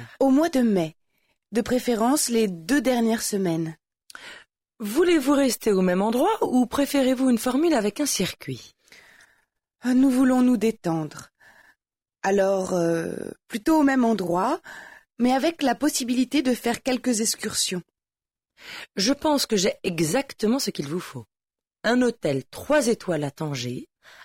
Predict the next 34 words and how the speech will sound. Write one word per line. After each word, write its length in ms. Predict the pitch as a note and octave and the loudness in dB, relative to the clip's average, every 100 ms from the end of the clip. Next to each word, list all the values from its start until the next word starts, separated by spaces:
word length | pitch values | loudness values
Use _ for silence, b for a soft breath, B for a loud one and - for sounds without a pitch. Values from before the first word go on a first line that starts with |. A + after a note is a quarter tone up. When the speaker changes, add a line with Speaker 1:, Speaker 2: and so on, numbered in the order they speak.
| _ | _
Speaker 2:
avec 340 | - D3 D3 _ | -2 0 -2 _
piscine, 540 | C#3 - - C3+ F#3 - _ B B B B _ | -8 -8 -6 -6 -8 -12 _ B B B B _
à 200 | D3+ D#3 | -4 -4
deux 240 | C3 A#3 | -2 -2
pas 160 | D4+ E4+ | 0 0
de 100 | D#4+ | 2
la 120 | A3+ | 2
mer. 500 | F3 C#3+ B2 A#2+ - _ _ _ b b _ _ | 2 0 -4 -8 -16 _ _ _ b b _ _
Et 100 | C#4 | 2
il 240 | D4 C#4 A3+ | 2 2 2
y 80 | |
a 100 | G3+ | 0
un 80 | E3 | 0
programme 460 | D3+ A3+ A3 A3+ G#3 | -2 -2 0 0 2
de 80 | G#3 | 2
visite 460 | G3 A3 D#4 - | 0 0 0 -2
pour 300 | _ A#3 G3+ | _ -2 -2
chaque 360 | - - D4+ B3 | -2 0 0 0
jour. 400 | F3 G3 G3 G3 A#3 | -2 -2 -4 -10 -12
Speaker 1:
Cela 400 | - - D4 F4 | -8 0 2 2
me 120 | E4+ | 0
semble 400 | - C4 A#3+ G#3 | 0 0 0 0
bien. 420 | E3 C3 D3 B3 - B B B B B B B _ _ | -4 -6 -4 -4 -8 B B B B B B B _ _
Avez-vous 320 | B3+ D#4+ G#4+ G#4+ | 0 0 2 2
une 60 | |
brochure ? 560 | C4+ C4 - B3 B3+ C4+ - b b b b | 2 0 0 -2 -2 -4 -10 b b b b
Je 100 | G#3+ | 0
dois 160 | G#3+ | 2
d'abord 320 | G3+ G3+ G#3+ A3 | 2 2 2 0
en 60 | |
parler 240 | G#3 G#3 G3 | -2 0 0
à 40 | |
mon 120 | F3+ | 0
mari. 360 | F#3 G3+ C4+ | -2 -4 -8